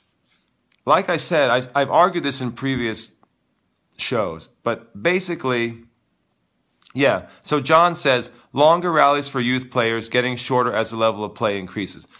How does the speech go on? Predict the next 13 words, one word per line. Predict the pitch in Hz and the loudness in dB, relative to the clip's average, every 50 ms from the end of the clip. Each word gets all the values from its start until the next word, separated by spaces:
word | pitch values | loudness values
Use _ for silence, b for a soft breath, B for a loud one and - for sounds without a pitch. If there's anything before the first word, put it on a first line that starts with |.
| b b b | b b b
So | - 151 147 139 - - - | 0 0 0 0 0 -4 2
that's | 147 165 180 - | 4 4 4 4
a | 185 | -2
great | 180 - 156 151 151 147 - | -4 0 0 0 0 -2 -2
thought, | - 131 117 113 110 110 107 107 - - _ b b b b b b | 2 2 4 4 4 2 2 -2 -6 -20 _ b b b b b b
and | - 135 147 | 0 4 4
I | 151 156 | 4 4
basically | 143 151 156 160 156 - - - 156 147 139 | 4 2 -2 -2 -2 -4 -4 -2 -2 -2 -2
agree | 123 - 127 127 | -2 -2 -2 -2
with | 123 120 120 | -2 -2 0
that | - 113 110 107 | 2 2 2 2
wholeheartedly, | 113 - 123 120 117 117 104 110 101 98 98 98 98 92 95 92 90 90 90 | 0 -2 -2 -2 -2 -2 -2 0 0 0 0 -2 -6 -6 -6 -6 -6 -6 -8
John. | 87 - 98 90 90 90 90 90 92 | -8 -4 -2 0 0 0 -2 -4 -8